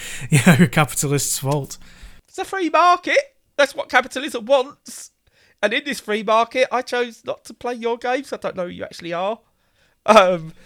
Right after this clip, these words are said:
Speaker 2: I had to look up who you were, and you're not playing, making the games I wanna play. So, you know, free market and all that.
Speaker 1: Yeah,
Speaker 2: Um,
Speaker 1: off you toddle. Leave us alone.
Speaker 2: Yep.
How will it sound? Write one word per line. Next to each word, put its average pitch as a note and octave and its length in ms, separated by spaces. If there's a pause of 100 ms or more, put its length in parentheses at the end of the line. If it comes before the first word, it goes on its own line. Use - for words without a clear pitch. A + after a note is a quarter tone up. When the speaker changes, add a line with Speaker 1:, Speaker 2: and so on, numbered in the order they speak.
(140)
Speaker 2:
I E3 80
had E3 120
to F3 80
look E3+ 200
up A3+ 160
who C4 140
you A#3+ 220
were, C4 220 (360)
and F#3+ 560 (540)
you're F3+ 120
not G3+ 300 (440)
playing, G3 380
making F#3 280
the F#3 60
games G3 320
I G3 140
wanna G3 220
play. B3 380 (100)
So, A#3+ 420 (340)
you F4+ 200
know, C#4 180 (360)
free - 320
market - 420
and G3 100
all G3+ 180
that. G#3+ 320 (440)
Speaker 1:
Yeah, D3+ 280
Speaker 2:
Um, D3+ 80
Speaker 1:
off C#3+ 200
you D#3 80
toddle. C3+ 420 (120)
Leave C#3 200
us D3 140
alone. B2+ 380 (340)
Speaker 2:
Yep. A2+ 440